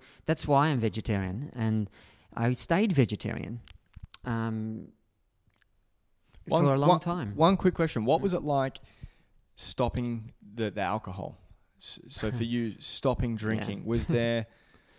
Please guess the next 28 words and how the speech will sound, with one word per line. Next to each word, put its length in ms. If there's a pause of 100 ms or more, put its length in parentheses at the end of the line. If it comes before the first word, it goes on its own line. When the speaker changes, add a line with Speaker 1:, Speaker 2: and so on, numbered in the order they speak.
(1040)
Speaker 2:
you 100
Speaker 1:
Yeah. 40
Speaker 2:
know, 240 (380)
was 160
there 100
a 60
new 160
feeling? 440 (880)
Speaker 1:
Yeah, 640
you, 160
I 120
had 160
more 160
energy, 560
and 100
I 20
had 120
more 160
energy 300
as 120
being 180
a 40
vegetarian 560
too, 340
and 100
I 40
felt 280
better, 320